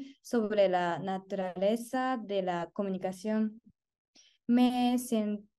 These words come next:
sentiría muy feliz si con mi trabajo creativo pudiera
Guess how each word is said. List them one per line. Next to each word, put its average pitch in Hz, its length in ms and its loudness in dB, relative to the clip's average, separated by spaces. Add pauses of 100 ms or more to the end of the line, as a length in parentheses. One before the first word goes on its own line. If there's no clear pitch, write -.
(260)
sentiría 226 920 2 (540)
muy 208 220 -2
feliz 202 580 -2
si 190 440 -6
con 180 400 -2
mi 170 260 -8
trabajo 202 760 0
creativo 233 1300 0 (420)
pudiera 190 1500 -2